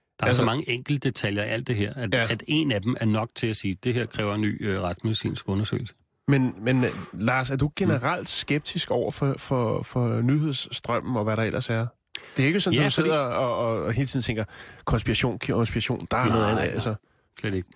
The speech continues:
Speaker 1: Øh, men, men, øh, men fordi det, det er jo også den næste, øh, reaktion, ikke? Fordi ens almen, øh, logiske, øh, måde at tænke på, kan jo godt sige, der er noget galt her. Men sig mig engang, hvorfor hulen, øh, var det ikke på, øh, i T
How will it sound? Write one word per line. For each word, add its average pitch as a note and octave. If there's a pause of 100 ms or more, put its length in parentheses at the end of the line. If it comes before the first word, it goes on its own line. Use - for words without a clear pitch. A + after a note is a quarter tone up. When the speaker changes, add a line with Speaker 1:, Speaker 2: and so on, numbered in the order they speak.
(380)
Speaker 1:
Øh, G#2+
men, A#2
men, A#2
øh, F2+ (640)
men A#2+
fordi A#2
det, D3+
det D#3+
er E3+
jo B2
også C3+
den C3+
næste, G#2
øh, G2+
reaktion, G#2+
ikke? D3
Fordi G#2+
ens B2
almen, A2
øh, B2
logiske, B2+
øh, G2
måde G#2+
at B2
tænke A#2
på, C3+
kan G#2+
jo F#2+
godt -
sige, A#2+
der A2+
er C#3+
noget C3+
galt B2+
her. B2
Men D3 (360)
sig D#3
mig D3+
engang, F#2 (140)
hvorfor A2
hulen, B2 (600)
øh, G2
var G2+
det -
ikke A2
på, G#2
øh, F2
i A2
T -